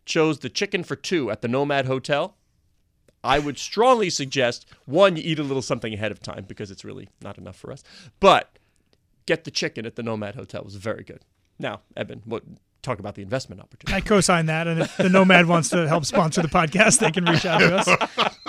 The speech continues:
Speaker 2: Uh, free advertising right there.
Speaker 1: Pollo.
Speaker 2: Uh, <laughs>
Speaker 1: Pollo para dos, por favor.
Speaker 2: Uh, yeah, so Sapphire Ventures, a, a, a big, uh, V C firm out on the West Coast, uh, two and a half billion dollars under, under management.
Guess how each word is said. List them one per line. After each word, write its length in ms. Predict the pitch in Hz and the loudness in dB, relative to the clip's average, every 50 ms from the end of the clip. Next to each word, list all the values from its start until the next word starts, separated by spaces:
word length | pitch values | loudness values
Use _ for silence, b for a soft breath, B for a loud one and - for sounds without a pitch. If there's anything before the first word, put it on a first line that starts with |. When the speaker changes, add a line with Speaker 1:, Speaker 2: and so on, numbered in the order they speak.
| - - | -6 -4
Speaker 2:
Uh, 220 | 180 151 156 160 | -4 -4 -4 -4
free 280 | 156 - 233 208 165 160 | -2 0 2 2 4 4
advertising 520 | 160 160 165 165 156 170 151 156 160 165 | 2 2 0 0 -2 0 -2 -2 -2 -2
right 160 | 165 160 151 | -4 -4 -2
there. 160 | - 180 196 254 | -2 -2 -4 -4
Speaker 1:
Pollo. 400 | - - 165 285 339 311 - 196 | -4 2 4 6 6 6 6 4
Speaker 2:
Uh, 140 | 180 170 | 2 0
<laughs> 760 | - 160 131 - - - - - - - 214 - - - - - | -2 -2 -4 -4 -4 -2 2 2 2 2 2 -8 -10 -6 2 6
Speaker 1:
Pollo 440 | 247 311 370 381 427 453 415 415 - - - - | 8 8 10 8 6 6 4 2 -4 -14 -6 0
para 180 | - 294 302 285 | 4 6 8 8
dos, 460 | 285 - - - - - - - - - - | 8 6 4 0 -6 -6 -8 -10 -14 -6 0
por 140 | - 240 202 | 0 2 2
favor. 340 | - 220 165 147 127 - - _ _ _ - _ _ _ - - 165 B B B B B B B B B B - | 4 2 4 2 2 0 -4 _ _ _ -20 _ _ _ -18 -16 -16 B B B B B B B B B B -4
Speaker 2:
Uh, 240 | 170 165 165 165 175 | -2 0 0 0 2
yeah, 240 | 214 214 202 170 165 | 4 4 6 4 4
so 380 | - - 208 190 190 185 175 | 4 4 6 6 6 4 2
Sapphire 460 | 165 - 214 202 190 160 196 185 180 | 2 4 6 6 6 6 6 6 6
Ventures, 380 | 160 175 180 160 - 175 170 151 | 6 4 2 2 2 2 2 2
a, 100 | 160 156 | 0 -2
a, 480 | 151 147 156 156 - 160 165 127 151 165 | -4 -6 -10 -10 -8 -10 -10 -6 -6 -6
a 40 | |
big, 480 | 147 135 - 180 175 180 180 160 151 170 | -4 0 2 4 4 4 4 2 0 -4
uh, 340 | 170 165 160 156 156 151 147 | -2 -2 -2 -2 -4 -4 -4
V 180 | 139 160 160 | -4 -4 -4
C 240 | 147 - - 170 156 | -4 -4 -4 -6 -6
firm 260 | - - 165 156 151 | -4 -4 -4 -4 -2
out 160 | 147 143 147 147 | -4 -4 -6 -6
on 80 | 147 | -6
the 80 | 147 139 | -8 -6
West 260 | 143 143 143 - - | -6 -6 -8 -8 -10
Coast, 360 | - 151 135 139 139 - - | -10 -8 -8 -8 -8 -8 -10
uh, 60 | 143 123 101 104 117 139 143 | -14 -16 -16 -18 -20 -18 -14
two 200 | - - - 175 | -12 -8 -6 -6
and 80 | 170 160 | -4 -4
a 20 | |
half 240 | 131 143 160 131 135 | -4 -6 -6 -8 -6
billion 300 | 139 147 147 147 147 147 | -6 -6 -4 -4 -4 -4
dollars 340 | 143 131 135 139 139 139 143 | -4 -4 -6 -6 -6 -8 -8
under, 340 | 143 139 135 135 139 135 135 | -10 -10 -10 -10 -12 -12 -12
under 200 | 147 147 147 143 | -10 -10 -8 -8
management. 540 | 143 139 139 139 143 131 139 143 135 131 | -8 -8 -6 -8 -8 -8 -6 -8 -8 -10